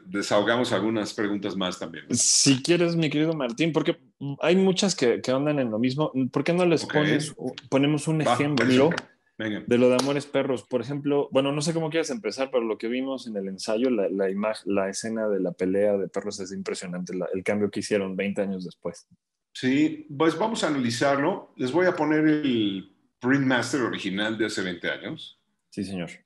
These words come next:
Speaker 1: Y ahora sí que descubra dónde está el error. Después lo, lo vamos a volver a oír veinte años después, ¿no? Lo voy a dejar hasta acá, hasta donde Susana regresa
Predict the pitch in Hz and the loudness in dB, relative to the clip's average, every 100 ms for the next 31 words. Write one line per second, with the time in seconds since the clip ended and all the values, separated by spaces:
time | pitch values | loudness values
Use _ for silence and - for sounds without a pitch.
0 | - - 98 104 117 117 120 120 110 92 | -20 -10 -6 -4 -4 -4 -6 -2 0 0
1 | 82 78 - 92 87 - 120 131 101 101 | -2 -4 -12 -12 -10 -6 -4 -2 -2 -4
2 | 107 104 113 101 87 92 98 160 - _ | -4 -4 -4 -4 -6 -6 -6 -6 -12 _
3 | _ _ _ _ _ - - 127 120 113 | _ _ _ _ _ -18 -10 -8 -6 -4
4 | 104 85 - - _ _ _ _ _ _ | -4 -6 -12 -20 _ _ _ _ _ _
5 | _ _ _ - 104 101 117 117 95 90 | _ _ _ -12 -8 -4 -4 -4 -6 -6
6 | 95 98 92 92 95 95 92 90 98 92 | -6 -4 -4 -4 -6 -4 -4 -2 -4 -4
7 | 95 104 - 139 120 - - _ - 110 | -6 -8 -8 -6 -6 -10 -14 _ -12 -10
8 | - 104 131 117 117 107 107 92 117 117 | -8 -2 0 0 -2 -4 -6 -6 -8 -8
9 | - _ _ - 95 107 98 90 87 - | -18 _ _ -12 -8 -4 -4 -4 -6 -4
10 | 117 110 95 90 101 107 101 - | -2 -2 -4 -2 -2 -2 -6 -8